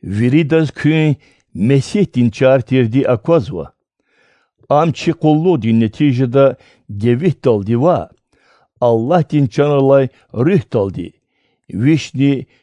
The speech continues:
чархун ханерал ва, инсан дин рикерек хен вай чари.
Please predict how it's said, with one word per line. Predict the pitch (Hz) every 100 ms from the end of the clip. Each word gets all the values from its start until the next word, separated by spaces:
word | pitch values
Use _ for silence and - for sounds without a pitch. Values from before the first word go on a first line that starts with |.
| _
чархун | - 139 127 - 180 143
ханерал | 120 131 143 127 113
ва, | 185 143 - - _ _ _ _ _
инсан | 156 143 110 208 208
дин | 170 143
рикерек | 127 - 151 147 -
хен | - 135
вай | 135 139
чари. | - 107 120 123 69